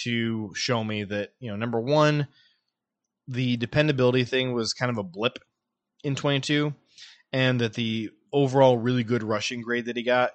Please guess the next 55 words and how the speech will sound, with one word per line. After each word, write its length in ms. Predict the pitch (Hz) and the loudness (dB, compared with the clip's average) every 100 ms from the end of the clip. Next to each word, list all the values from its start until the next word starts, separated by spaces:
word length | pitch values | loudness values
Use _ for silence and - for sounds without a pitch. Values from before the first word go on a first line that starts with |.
| 110 | -6
you 100 | 87 | -14
know, 60 | |
ninety 260 | 87 113 117 | -8 -6 -6
point 240 | 123 110 | -6 -8
seven. 320 | - 120 117 | -2 -2 -2
I 40 | 110 | -4
mean, 120 | 123 | -2
his, 240 | 135 143 - | -2 -2 -4
his 140 | 156 | -6
receiving 360 | 156 135 170 156 | -4 -6 -4 -2
grade 320 | 143 147 135 | 0 -2 -2
for 100 | 135 | -6
the 80 | 113 | -6
year 180 | 120 123 | -2 -4
was 120 | 98 | -4
a 60 | |
sixty-four 460 | 92 - - - 123 | -10 -12 -12 -8 -6
point 240 | - 113 | -6 -6
six, 360 | - 147 - - | -2 -2 -4 -14
not 200 | - 80 | -14 -8
good. 260 | - 135 127 - - _ | 0 2 0 -6 -20 _
Pass 200 | 139 131 | 0 0
blocking 260 | 135 123 127 | 0 -6 -2
grade 160 | 120 | -4
for 80 | 110 | -2
the 80 | 120 | -4
year, 280 | 117 117 - - | -2 -2 -4 -6
fifty 240 | 127 - | -8 -6
point 280 | 113 131 117 | -6 -6 -4
six, 360 | - 123 - - | -2 -2 -4 -12
not 180 | 92 - | -14 -12
good, 300 | 113 131 123 107 | -2 0 -2 -4
really 220 | 117 120 | -4 -2
not 160 | 127 117 | -2 -2
good. 280 | 117 120 107 _ _ _ _ _ _ - 110 | 0 -2 -6 _ _ _ _ _ _ -18 -2
But 80 | |
that 120 | 139 147 | 0 2
running, 240 | 147 151 135 | 2 0 0
rushing 260 | 147 147 | -2 0
grade 120 | 127 | 0
of 60 | 117 | 0
ninety 200 | 120 120 | -2 -4
point 180 | 120 113 | -6 -6
seven, 220 | 113 98 | -6 -6
the 80 | 90 | -6
best 240 | 113 127 | -6 -6
it 40 | 139 | -6
is 120 | 135 | -6
in 60 | |
his 140 | 135 135 | -8 -10
career, 420 | - 123 98 95 - - - - _ _ - | -8 -6 -6 -8 -14 -20 -20 -20 _ _ -2
I 100 | 147 | 0
wanna 220 | 175 170 | 2 2
feel 260 | 156 147 135 | 2 2 4
like, 480 | 131 117 104 - | 4 4 0 -6